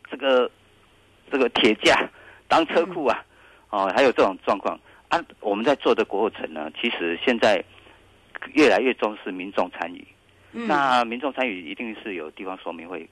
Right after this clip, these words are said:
Speaker 1: 我们光那个重庆路哦，就开了四场说明会。
Speaker 2: 嗯，哦，哦，哦，
Speaker 1: 对。
Speaker 2: 重庆怎么开那么多？
Speaker 1: 对，啊，开了四场说明会，还是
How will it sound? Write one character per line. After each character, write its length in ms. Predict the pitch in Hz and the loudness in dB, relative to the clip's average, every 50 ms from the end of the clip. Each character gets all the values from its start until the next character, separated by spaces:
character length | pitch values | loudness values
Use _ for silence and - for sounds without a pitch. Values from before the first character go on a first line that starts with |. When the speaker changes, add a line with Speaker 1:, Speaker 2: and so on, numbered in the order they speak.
| _ _ - | _ _ -6
Speaker 1:
我 100 | 113 104 | -2 0
们 140 | 104 113 110 | 0 0 2
光 220 | - 135 135 139 | 2 2 2 2
那 80 | 139 131 | 0 0
个 100 | 120 110 | 0 0
重 260 | - - - - 98 | -2 -4 -6 -6 -6
庆 160 | - - 110 | -4 -6 -6
路 160 | 98 107 98 - | -2 -2 -2 -2
哦， 140 | - - - - - - - - | -2 -4 -8 -12 -20 -18 -8 -2
就 100 | - - | -2 0
开 180 | - 139 - 131 | 2 2 2 4
了 100 | 110 95 - | 2 0 2
四 100 | - 143 - | -2 -2 -2
场 140 | - 78 78 | -2 -6 -6
说 120 | - - | -6 -8
明 160 | 85 82 78 | -8 -8 -10
会。 160 | 76 - - - _ _ _ - | -14 -16 -18 -18 _ _ _ -16
Speaker 2:
嗯， 380 | 226 233 254 277 285 294 294 285 - - | -14 -10 -8 -6 -6 -6 -6 -10 -6 0
哦， 80 | - | 2
哦， 460 | 247 254 294 269 262 277 262 254 269 | 2 4 4 2 2 0 -2 -2 -4
哦， 80 | 240 214 | -4 0
Speaker 1:
对。 100 | - 208 | 0 -2
Speaker 2:
重 180 | 180 - 247 285 | 0 0 -4 -4
庆 280 | 285 359 349 339 339 - _ _ - | -4 -4 -4 -4 -6 -8 _ _ -20
怎 200 | - - - 247 | -20 -16 -10 -6
么 100 | 262 311 | -6 -4
开 160 | - 349 349 | -2 0 0
那 60 | 359 | 0
么 100 | 349 320 | 0 -2
多？ 320 | - 320 320 311 285 208 147 | 0 0 0 2 2 0 0
Speaker 1:
对， 100 | 156 139 107 - _ _ _ _ | 0 0 -2 -2 _ _ _ _
啊， 80 | - 165 - _ _ _ - | -6 -6 -6 _ _ _ -2
开 140 | - 180 185 | 2 2 4
了 80 | 175 170 | 4 2
四 120 | - 175 | 0 0
场 120 | 147 117 113 | 0 0 2
说 120 | 147 143 | 2 0
明 140 | 143 143 139 | 2 2 4
会， 180 | 151 143 127 - - | 4 4 4 4 2
还 280 | - - 127 143 185 | 0 2 4 4 4
是 320 | 196 - - 208 185 147 | 4 2 0 0 0 0